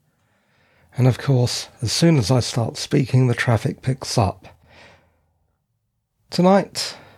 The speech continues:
thank you for joining me on a revisit of the Hammer House of Horror nineteen eighty episode, episode four,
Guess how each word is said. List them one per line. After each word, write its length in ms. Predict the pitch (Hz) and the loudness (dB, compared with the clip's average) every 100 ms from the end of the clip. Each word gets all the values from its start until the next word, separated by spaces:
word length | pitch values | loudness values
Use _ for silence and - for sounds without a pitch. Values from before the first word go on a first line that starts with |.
| _ _ _ _ _ _ _ _ _ _ _ _ _ | _ _ _ _ _ _ _ _ _ _ _ _ _
thank 320 | - 170 160 | 0 2 2
you 80 | 156 | 0
for 180 | - 135 | -2 -6
joining 400 | 117 143 139 123 | -2 0 0 0
me 240 | 117 113 - _ - | 0 -2 -6 _ -6
on 100 | 110 | -2
a 80 | |
revisit 840 | 104 143 151 170 151 180 - - - _ _ _ _ _ _ _ _ _ _ _ _ _ | 0 0 0 0 -2 -6 -8 -16 -18 _ _ _ _ _ _ _ _ _ _ _ _ _
of 420 | 110 113 113 110 | -6 -2 -2 -2
the 100 | 117 | -2
Hammer 260 | 131 185 151 | 2 4 4
House 320 | 120 113 - | 4 2 -2
of 100 | - | -10
Horror 520 | - 120 117 113 104 - _ _ _ _ _ _ _ _ _ _ | -10 -4 0 0 0 -6 _ _ _ _ _ _ _ _ _ _
nineteen 640 | 131 131 147 160 151 120 110 | 2 4 4 4 2 0 0
eighty 500 | 110 107 107 101 - - _ _ _ _ _ _ _ - | 0 -2 -4 -6 -8 -18 _ _ _ _ _ _ _ -2
episode, 720 | 127 120 - 123 127 127 117 _ - | -2 -2 -2 0 2 0 -4 _ -8
episode 540 | 95 95 - 101 101 | -8 -8 -6 -6 -6
four, 520 | - - 170 131 143 | -10 -2 0 2 -2